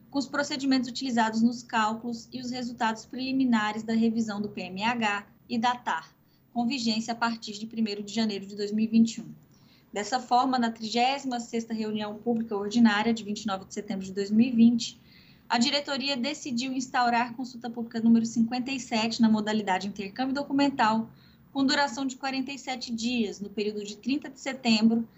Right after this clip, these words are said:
a dezesseis de novembro de dois mil e vinte, com vistas a colher subsídios para o aprimoramento da revisão. Insta destacar que a consulta pública número cinquenta e sete recebeu contribuições de quatro participantes.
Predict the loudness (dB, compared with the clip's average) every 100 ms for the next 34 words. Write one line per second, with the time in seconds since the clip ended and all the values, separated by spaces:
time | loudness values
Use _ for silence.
0 | -20 -2 2 2 2 -4 -2 0 0 -2
1 | 0 0 0 -2 0 0 6 4 4 -2
2 | -4 -8 -12 -12 _ -12 -4 -2 0 -2
3 | -2 -4 0 2 2 0 -4 -4 -2 -2
4 | -2 0 0 0 -4 -4 -2 2 2 0
5 | -4 -2 -2 -2 -6 -8 -12 -18 -20 -20
6 | -20 -20 -10 2 2 2 -6 -2 -2 2
7 | 0 0 -4 -8 -8 -8 -10 -8 -8 -6
8 | 0 2 2 -2 -2 -2 -4 -6 -2 -2
9 | 0 -4 -10 -12 -20 _ -8 -2 2 2
10 | 2 0 0 0 0 2 2 2 0 0
11 | 0 -2 -6 -8 -6 -14 -14 -12 -14 -16
12 | -20